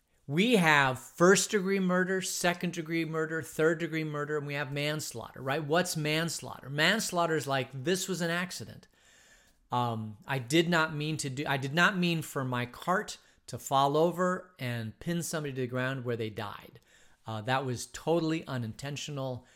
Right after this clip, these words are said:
I didn't mean to do it. I'm sorry that he's dead, and I know that that brings a tremendous amount of pain to the family. He was the breadwinner of the family." Um, so, but th-, but it was not my intent. It was, it was completely an accident.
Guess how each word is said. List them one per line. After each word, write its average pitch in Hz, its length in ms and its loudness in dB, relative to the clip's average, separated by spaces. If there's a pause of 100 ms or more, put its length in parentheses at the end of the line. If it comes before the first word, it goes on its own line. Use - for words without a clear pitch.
(160)
I 113 80 -4
didn't 127 260 -2
mean 147 220 -2
to 139 60 -4
do 135 120 -2
it. 135 80 -4
I'm 107 160 -4
sorry 156 480 2
that 135 160 -2
he's 107 220 -8
dead, 123 320 -4
and 110 100 -8
I 107 80 -8
know 120 220 -4
that 123 200 -6
that 117 320 -6
brings 117 400 -6
a 107 60 -12
tremendous 123 580 -8
amount 110 260 -6
of 95 100 -16
pain 135 260 -8
to 120 80 -8
the 101 80 -12
family. 127 420 -6
He 117 140 -10
was 107 220 -8
the 107 80 -10
breadwinner 147 560 -2
of 143 100 -4
the 135 80 -10
family." 135 560 -8 (720)
Um, 113 480 -2 (160)
so, 139 540 4 (380)
but - 180 -2
th-, 190 120 -2
but 165 100 6
it 180 180 4
was 156 280 6
not 165 220 4
my 151 120 0
intent. 135 580 -4
It 131 160 -6
was, 135 260 -2
it 143 100 -4
was 127 200 -2
completely 151 560 -4
an 120 100 -2
accident. 127 640 -6